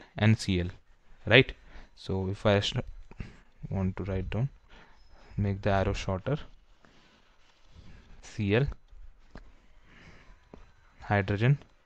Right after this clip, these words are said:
and Cl. So this is the molecule which I am going to obtain. Now in the next step what happens is I have N A O H present. N A O H present. So what will this N A O H do? It will act as a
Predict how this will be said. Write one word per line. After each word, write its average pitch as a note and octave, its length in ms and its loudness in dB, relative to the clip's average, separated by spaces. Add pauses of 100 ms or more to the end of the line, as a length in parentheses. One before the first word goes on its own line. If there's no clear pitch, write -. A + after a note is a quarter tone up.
(680)
and A2 140 0
Cl. F#2 380 -2 (1300)
So - 120 -10
this G#2+ 240 4
is A#2+ 80 4
the E3 160 8 (160)
molecule G#2+ 480 6
which A2 160 2
I G#2+ 60 6
am G#2 100 6
going G#2 200 4
to - 80 4
obtain. F#2 360 0 (380)
Now A2+ 320 8 (260)
in A2+ 80 4
the A#2+ 80 8
next C3 220 8
step B2 260 4 (200)
what A2+ 180 8
happens G#2+ 280 6
is D3+ 200 0 (320)
I A2 80 8
have C#3 200 10
N A2 140 8
A A#2 60 10
O A#2 100 10
H C#3+ 180 6
present. F#2 400 0 (1600)
N A2 160 6
A A#2 100 8
O C3+ 40 8
H - 200 2
present. A2 460 4 (420)
So A2+ 200 2
what A#2 260 8
will B2+ 100 6
this B2 180 4
N A#2+ 120 10
A A#2+ 80 10
O - 20 8
H A2+ 80 6
do? C3 160 2
It A#2+ 80 2
will A#2+ 160 2
act - 260 4
as B2 140 6
a F3 140 6